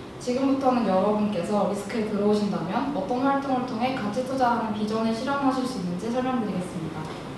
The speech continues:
리스크 활동은 주니어, 액팅, 알럼나이 총 삼 단계로 구성됩니다. 먼저 주니어 단계에서는 이 주 동안의 체계적인 신입 교육 과정을 거치게 됩니다.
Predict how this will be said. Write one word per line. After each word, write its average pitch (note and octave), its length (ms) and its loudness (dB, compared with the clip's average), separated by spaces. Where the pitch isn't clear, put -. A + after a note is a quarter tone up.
리스크 A#3 300 -2
활동은 F#3+ 560 0
주니어, G3+ 640 0
액팅, F3 460 -2
알럼나이 G#3 580 0
총 C#4 160 0
삼 C#4+ 180 0
단계로 C#4+ 380 2
구성됩니다. F3 600 -4
먼저 G#3+ 260 2
주니어 G#3+ 360 0
단계에서는 F#3 760 0
이 G#3 60 -2
주 G#3+ 180 -4
동안의 G#3+ 320 0
체계적인 C#4+ 480 0
신입 C#4+ 340 -4
교육 G#3+ 240 -2
과정을 F#3 420 -4
거치게 F#3+ 260 -4
됩니다. D#3 380 -4